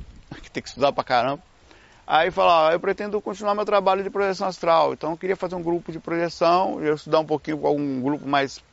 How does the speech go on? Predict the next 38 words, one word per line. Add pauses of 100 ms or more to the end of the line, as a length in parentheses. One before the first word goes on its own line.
(640)
experiente,
me
inf-,
infiltrar
aí
numa
galera
dessa
super
experiente, (300)
pra
aprender
a
tirar
a
galera
do
corpo,
aprender
da
pasta
específica,
aprender
a
ciência
da
projeção
que
eu
só
aprendi
ali, (280)
deitar,
fazer
técnica
e
vamos
lá.